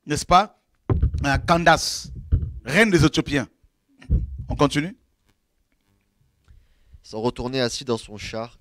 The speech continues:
Speaker 2: et lisait le prophète Ésaïe.
Speaker 1: Alors je me pose la question, pourquoi ce, ce ministre éthiopien, africain, noir,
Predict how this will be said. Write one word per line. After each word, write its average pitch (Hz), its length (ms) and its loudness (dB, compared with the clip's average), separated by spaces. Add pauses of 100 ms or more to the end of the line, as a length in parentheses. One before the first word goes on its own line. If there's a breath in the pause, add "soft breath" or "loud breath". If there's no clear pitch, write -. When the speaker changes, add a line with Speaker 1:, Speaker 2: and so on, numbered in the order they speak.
(160)
Speaker 2:
et 110 80 -2
lisait 117 260 0
le 113 100 2
prophète - 500 -6
Ésaïe. 95 320 -10
Speaker 1:
Alors 160 160 2
je 160 80 4
me 190 60 6
pose 247 140 6
la 185 80 4
question, 156 300 0
pourquoi 262 640 2
ce, - 580 4 (360)
ce - 160 -2
ministre 196 580 -4 (540)
éthiopien, 180 580 4
africain, 170 440 2
noir, 175 460 6